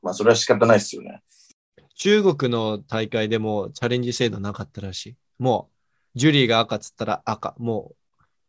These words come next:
Speaker 2: う、文-、文句言えない。<laughs> 何も言えないっていう。
Speaker 1: ああ、
Speaker 2: うん。
Speaker 1: そうなんです。
Speaker 2: ね、試合のスケジュールか、あの、伸びちゃうから、赤と言ったら赤ですみたいな。
Speaker 1: うん。まあ、それは仕方ないっすよね。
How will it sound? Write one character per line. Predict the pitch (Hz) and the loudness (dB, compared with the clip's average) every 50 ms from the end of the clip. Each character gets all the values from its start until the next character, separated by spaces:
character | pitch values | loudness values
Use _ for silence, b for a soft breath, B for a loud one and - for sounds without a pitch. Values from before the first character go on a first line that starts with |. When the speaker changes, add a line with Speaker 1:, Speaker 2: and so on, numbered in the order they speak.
| _ _ | _ _
Speaker 2:
う、 | 127 | -2
文-、 | 131 135 135 120 - - | -2 -2 -2 -2 -6 -4
文 | 127 135 139 120 | -2 0 0 0
句 | - 117 107 101 - _ _ _ _ _ - | -2 -6 -8 -10 -10 _ _ _ _ _ -4
言 | 131 123 | 0 0
え | 120 113 | 0 0
な | 110 107 | 0 -2
い。 | - - - 147 139 - 147 147 | -4 -6 -6 -8 -4 -2 -2 -2
<laughs> | 143 - 156 160 170 156 | 0 2 2 2 4 4
何 | 147 131 139 143 147 | 4 4 4 4 4
も | 143 135 | 4 2
言 | 131 123 123 117 110 | 2 2 0 0 0
え | |
な | 110 107 107 | -2 -2 -4
い | 117 | -6
っ | 120 | -6
て | - _ - 104 | -10 _ -10 -8
い | 98 98 98 98 | -8 -6 -8 -10
う。 | - b b b b b b b b b b b b b b b b b _ | -12 b b b b b b b b b b b b b b b b b _
Speaker 1:
あ | - 92 | -4 -2
あ、 | 92 | -2
Speaker 2:
う | 92 | -2
ん。 | |
Speaker 1:
そ | 95 92 107 110 | 2 4 6 6
う | 107 | 6
な | 104 90 | 6 4
ん | - | 2
で | - - | -2 -8
す。 | - - - _ _ - | -12 -12 -12 _ _ -14
Speaker 2:
ね、 | 110 98 95 | -12 -12 -10
試 | - - - 120 120 | -10 -6 -2 0 2
合 | 120 120 120 120 | 2 2 2 2
の | 120 120 120 120 | 0 0 0 0
ス | 113 - - | -2 -4 -4
ケ | - 123 113 | -4 -4 -2
ジ | 113 120 | 0 0
ュ | 117 117 | 0 0
ー | |
ル | 113 110 107 101 104 | 0 0 -2 -4 -6
か、 | - - 107 - | -8 -12 -14 -12
あ | 104 | -12
の、 | 101 98 98 | -12 -10 -6
伸 | 107 110 107 | -6 -4 -6
び | 107 104 | -6 -8
ち | - 104 | -8 -10
ゃ | 101 | -12
う | 92 90 | -12 -12
か | - 101 95 | -12 -10 -8
ら、 | 101 101 92 90 - _ _ _ _ _ _ _ _ _ _ _ _ _ _ _ _ _ _ _ _ _ _ _ - _ _ _ | -8 -8 -10 -12 -16 _ _ _ _ _ _ _ _ _ _ _ _ _ _ _ _ _ _ _ _ _ _ _ -20 _ _ _
赤 | - 123 117 123 117 110 | -2 -2 0 0 -2 -2
と | 117 104 | -2 -6
言 | 98 - | -6 -4
っ | |
た | - 117 | -4 -2
ら | 113 107 107 | 2 2 2
赤 | 110 107 117 104 | 2 0 -2 -2
で | 107 107 | -2 -4
す | - - 101 | -4 -6 -12
み | 90 | -12
た | 85 78 | -14 -14
い | 62 - | -14 -16
な。 | - - _ 175 143 _ _ b b b b b _ - - _ _ - - - _ _ - | -20 -20 _ -20 -20 _ _ b b b b b _ -20 -20 _ _ -20 -20 -20 _ _ -14
Speaker 1:
う | |
ん。 | - - | 0 4
ま | 104 95 | 4 4
あ、 | 90 | 6
そ | - - 104 | 4 6 8
れ | 110 110 | 10 10
は | 110 | 10
仕 | 110 - - | 8 8 6
方 | 113 107 107 117 | 6 8 8 8
な | 110 113 110 | 8 8 6
い | 104 | 6
っ | |
す | 104 - - 92 | 4 0 -2 -2
よ | 82 71 | -2 -2
ね。 | 69 62 57 - | -2 -4 -6 -6